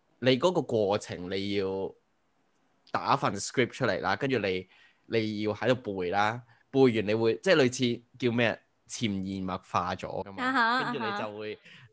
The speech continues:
Speaker 1: 即係，即係，即係會越嚟越進步啦。但係我嗰陣即係競爭做啦，但係我覺得而家諗返起係，係有用嘅，即係會俾多啲信心你自己咯，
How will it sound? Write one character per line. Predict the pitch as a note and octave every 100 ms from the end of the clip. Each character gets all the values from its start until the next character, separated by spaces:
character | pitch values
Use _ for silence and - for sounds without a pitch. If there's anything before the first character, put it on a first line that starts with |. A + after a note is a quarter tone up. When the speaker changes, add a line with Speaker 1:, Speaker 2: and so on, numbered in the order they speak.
| - A#2
Speaker 1:
即 |
係， | C3 B2
即 | C3
係， | C#3
即 | E3
係 | D3+
會 | A#2
越 | G#2+
嚟 | G#2
越 | F#2 F#2
進 | A2+ G2 G2+
步 | F2 D2
啦。 | A#2+
但 | C3
係 | A#2+
我 | C3+
嗰 |
陣 | D3+ D3
即 | -
係 | D#3 -
競 | C3 G2+ G2
爭 | A#2 A2+ A2+ G#2+
做 | F#2 E2+ F2+
啦， | F#2 G#2+ - - - _
但 | C#3
係 | A#2+ A#2+
我 | C3
覺 |
得 | D#3
而 | B2 A#2
家 | B2
諗 | G#2+
返 | B2+ B2
起 | A#2+
係， | A2+ G#2 E2+ C#2+ C2+ - -
係 | - F#2
有 | F#2+ D2 E2+
用 | E2+ - -
嘅， | B1+ D#2
即 | A2+
係 | A2+ F2 A1+ F2+ - _ -
會 | C#3 - - _ -
俾 | G#2 A#2+
多 | C3 A#2+
啲 | B2+ B2 B2 - -
信 | - G#2+ G#2+
心 | G2+ G2
你 | E2 E2+
自 | F2+
己 | - G1+
咯， | B1+